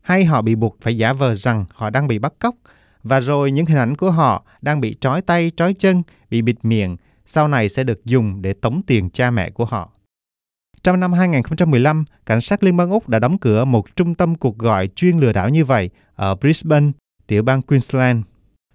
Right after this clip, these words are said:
Trong trường hợp này, những kẻ lừa đảo là người Đài Loan, còn nạn nhân của chúng đến từ Trung Quốc. Cơ quan đầu sỏ của mạng lưới tội phạm có tổ chức này thường đóng tại Đài Loan và chúng làm việc trong bóng tối, hòng tránh các cuộc săn lùng của cảnh sát.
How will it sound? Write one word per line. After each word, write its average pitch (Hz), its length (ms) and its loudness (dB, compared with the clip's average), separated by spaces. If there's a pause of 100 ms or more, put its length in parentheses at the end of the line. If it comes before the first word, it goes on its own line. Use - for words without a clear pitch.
(120)
Trong 214 160 2
trường 170 140 2
hợp 147 140 2
này, 127 320 0
những 123 180 -2
kẻ 165 140 0
lừa 156 160 2
đảo 107 180 2
là 156 120 2
người 120 180 4
Đài 107 200 2
Loan, 160 280 0 (380)
còn 113 300 0
nạn 98 160 -2
nhân 139 160 0
của 107 120 2
chúng 120 300 -2
đến 131 200 -2
từ 107 140 0
Trung 127 240 -2
Quốc. 180 180 0 (1000)
Cơ 208 140 2
quan 208 200 2
đầu 135 160 2
sỏ 117 400 -2
của 107 240 0
mạng 110 260 -2
lưới 123 160 0
tội 123 200 -2
phạm 101 300 -4
có 143 200 -2
tổ 107 200 0
chức 220 220 -4
này 123 280 0 (280)
thường 117 240 2
đóng 127 200 0
tại 110 140 0
Đài 107 160 2
Loan 151 280 0 (360)
và 127 280 0
chúng 185 220 0
làm 131 200 2
việc 110 280 0
trong 165 220 0
bóng 170 180 0
tối, 160 360 2 (220)
hòng 107 280 -2
tránh 151 300 -2
các 226 160 -4
cuộc - 180 -4
săn 156 260 -2
lùng 110 160 0
của 98 120 -6
cảnh 101 160 -4
sát. 185 280 -4